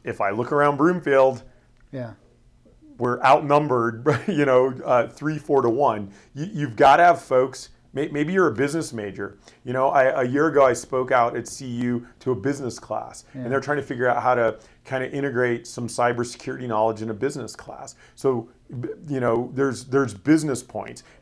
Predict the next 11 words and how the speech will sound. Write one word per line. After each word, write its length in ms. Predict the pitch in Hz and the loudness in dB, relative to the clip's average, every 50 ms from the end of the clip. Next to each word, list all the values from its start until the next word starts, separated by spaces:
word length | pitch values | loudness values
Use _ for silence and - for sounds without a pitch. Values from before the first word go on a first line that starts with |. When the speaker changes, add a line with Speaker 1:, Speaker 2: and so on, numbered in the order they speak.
| _ | _
Speaker 1:
Maybe 240 | 143 135 139 139 151 | -4 -4 -4 0 0
you're, 240 | 156 160 156 160 - | 2 2 2 0 -2
you 120 | 123 135 143 | -4 -4 0
wanna 180 | 143 143 143 | 2 2 2
be 140 | 127 135 127 | 2 2 0
a 60 | 120 | 0
project 880 | - - - _ _ - - - 123 123 131 131 117 139 139 131 - | -2 -2 -10 _ _ -20 -4 2 4 4 4 4 4 2 0 0 0
or 80 | 123 117 | -4 -4
a 40 | 110 | -4
product 420 | - - 123 123 135 165 156 - | -2 0 2 4 4 2 0 -4
manager, 580 | 120 110 107 104 107 104 95 104 98 98 101 | -6 -6 -6 -6 -6 -6 -6 -6 -6 -6 -8